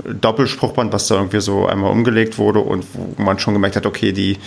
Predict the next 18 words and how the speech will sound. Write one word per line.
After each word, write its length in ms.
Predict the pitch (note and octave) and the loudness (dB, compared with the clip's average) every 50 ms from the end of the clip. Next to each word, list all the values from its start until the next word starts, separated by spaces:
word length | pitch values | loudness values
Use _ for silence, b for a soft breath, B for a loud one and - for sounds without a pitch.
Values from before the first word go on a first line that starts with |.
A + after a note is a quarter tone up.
| B B B B B B B B B B - - | B B B B B B B B B B -12 -8
haben 400 | - - - F#2 G#2+ A#2 A2+ A#2 A2+ - | -4 -2 0 0 2 2 2 0 0 -2
offensichtlich 640 | A#2 - - - C3 G#2 G#2+ - - A#2 A2 - - | -2 -2 0 0 0 0 0 0 0 -2 0 0 0
nicht 300 | B2+ A#2 A#2+ A#2 - - | 2 2 2 2 2 0
gewusst 320 | - A2+ G#2+ B2 A2+ - - | 0 2 2 2 2 2 4
oder 160 | A2+ A2 G#2+ | 4 2 2
geplant 440 | - - - - - G#2 G#2 A2+ G#2+ | 0 -4 -8 -6 -2 0 0 2 4
oder 100 | A2 G2+ | 2 2
planen 380 | G2 - - - F#2+ F#2+ G2+ F#2+ | 2 2 0 0 0 0 0 -2
können, 300 | - - G#2+ G#2 A2 G#2+ | -2 -2 0 0 0 0
dass 420 | G2 G2 G2 - - - - - - | 0 0 2 0 0 -2 -2 -6 -4
da 240 | - A2 F#2+ F#2 F#2+ | -2 0 2 2 0
vielleicht 540 | F#2 - - F#2+ F#2 F#2 F#2 F#2 - - - | 0 -2 -2 0 0 0 0 0 -2 -2 -2
da, 120 | G2 F2+ F#2+ G2 - A2 B B B B B B B B B G2+ B | -2 -2 -4 -6 -8 -8 B B B B B B B B B -8 B
ja, 240 | - F#2 F2 F2 F#2 - - | -4 -4 -2 -4 -6 -6 -4
das 180 | - F#2+ - - | -2 -2 0 0
in 120 | G2+ G2 | 0 0
dem 300 | F#2 F#2+ F#2+ F#2+ F#2+ G2 F#2+ | 2 2 2 2 2 0 0
Kontext 880 | - G#2 G2 G2 - G2 G2 F#2+ - - - - - - - - | 0 0 0 0 0 -2 -2 -2 0 0 0 0 -2 -4 -8 -10